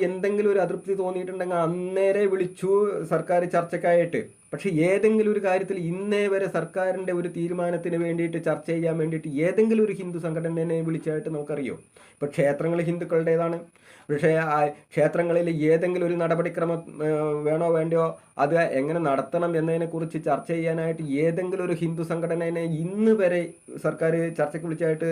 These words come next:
നമ്മൾ കേട്ടിട്ടുണ്ടോ? സർക്കാർ, ആ, കൂടിപ്പോയ പ്രതിപക്ഷമായിട്ടൊന്ന് ആലോചിക്കുമായിരിക്കും. ഹിന്ദു സംഘടനകളായിട്ടോ ഹിന്ദുമത സംഘടനകളായിട്ടൊന്നും അവർ ഇതുവരെ ആലോചിച്ചിട്ടില്ല.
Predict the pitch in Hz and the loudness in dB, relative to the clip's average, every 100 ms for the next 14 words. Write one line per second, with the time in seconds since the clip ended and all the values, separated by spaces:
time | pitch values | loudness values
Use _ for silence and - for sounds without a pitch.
0 | 165 160 160 156 156 151 135 76 - _ | -2 -4 -4 0 -2 -2 -6 -8 -10 _
1 | _ _ _ _ _ 170 160 208 220 247 | _ _ _ _ _ -2 2 4 6 4
2 | 247 - _ _ - - 151 160 156 175 | 2 -6 _ _ -20 -4 0 0 0 -2
3 | 220 202 220 185 190 214 220 220 220 214 | 0 2 2 2 2 2 2 4 4 4
4 | 202 185 185 190 185 160 113 110 - _ | 2 2 2 0 2 2 2 -6 -10 _
5 | 160 175 190 175 170 175 180 180 180 175 | -2 -2 -2 -2 -2 0 -2 0 2 2
6 | 175 180 156 170 180 170 156 151 165 175 | 0 -2 -2 -2 -4 -2 -4 -2 -2 0
7 | 175 175 170 175 175 170 165 175 170 165 | 0 2 2 0 -2 0 -2 0 2 2
8 | 170 165 165 165 160 | 2 -2 -4 -2 -2